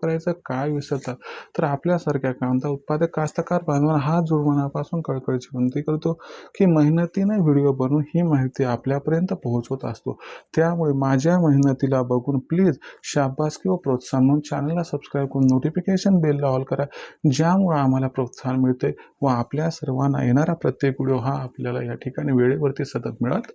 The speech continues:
राहतो. तर मित्रांनो, सामान्य कांदा उत्पादक कास्तकार बांधव जे आहेत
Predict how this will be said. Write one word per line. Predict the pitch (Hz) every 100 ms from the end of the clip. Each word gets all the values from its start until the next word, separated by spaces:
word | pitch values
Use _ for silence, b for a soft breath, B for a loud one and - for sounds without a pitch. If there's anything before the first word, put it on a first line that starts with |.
| -
राहतो. | 110 107 - - _ _ _ _ _ _ B B B B B B -
तर | 165
मित्रांनो, | 170 143 143 143 135
सामान्य | 117 120 117 131 180 190
कांदा | 135 123 123
उत्पादक | 117 117 - 120 123
कास्तकार | - 113 - 120 120
बांधव | 117 113 110 120
जे | 117 120
आहेत | 127